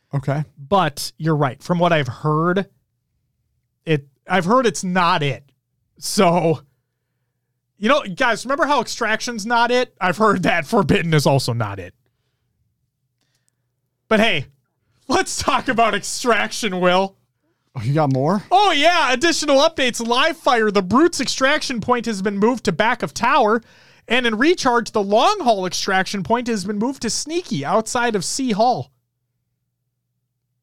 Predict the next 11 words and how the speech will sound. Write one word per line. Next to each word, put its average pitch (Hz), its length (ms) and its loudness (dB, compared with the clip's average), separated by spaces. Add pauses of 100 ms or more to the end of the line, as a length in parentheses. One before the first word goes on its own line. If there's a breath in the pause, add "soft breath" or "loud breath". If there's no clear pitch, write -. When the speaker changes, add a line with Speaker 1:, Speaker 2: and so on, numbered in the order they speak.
(440)
Speaker 2:
Yes, 190 160 -4
that 277 240 0
sounds 143 340 -2
great. 165 380 0 (2500 soft breath)
Speaking 466 440 0
of 156 80 -2
ranked, 139 420 -2 (1160)
this 208 100 0
is 151 60 -4
by 151 100 2
Tashi. 196 480 0